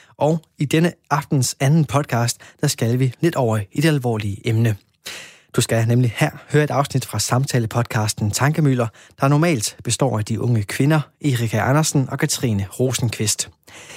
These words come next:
De har startet denne podcast for at inspirere deres lyttere til at dele, tale åbent og ærligt og finde sammen i et fællesskab. Og derfor, der tager de to værter en åben og direkte tilgang til nogle ret sårbare samtaler,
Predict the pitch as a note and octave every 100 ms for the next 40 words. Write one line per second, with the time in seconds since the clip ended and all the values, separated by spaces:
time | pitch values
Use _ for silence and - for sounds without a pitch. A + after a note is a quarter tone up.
0 | - _ - B2 G#2 A#2 - A#2+ C3 G#2+
1 | A#2+ A2+ G2 B2 C3 C3 A#2 A#2 - -
2 | D3+ C#3 A#2+ C3 D#3+ C#3+ A2 G2+ - D3+
3 | D3 A2 - - - D3 - C#3 D3 F3
4 | C#3+ G#2+ - B2 B2 G#2 - C#3+ C3+ A2
5 | - G#2 - A#2 D#3 F3 - - - _
6 | A#2 B2+ - - C#3+ - D#3 B2+ F#2+ F#2
7 | B2+ B2+ - B2+ G2 - A2+ F#2+ - -
8 | _ _ - - - _ _ _ D3+ D#3
9 | C#3 C3+ C#3 - - - D3+ A2+ G2+ G#2+
10 | C#3+ B2 A#2 C3 C#3+ A2+ - C#3+ D3+ D3+
11 | F3+ B2 - A2 F#3+ F#3 C3+ - G#2+ -
12 | E3 E3 A#2 - - - _ - B2 A#2
13 | G#2+ G#2 B2+ - - C#3 D3 G2 G#2 B2+
14 | D3 - B2+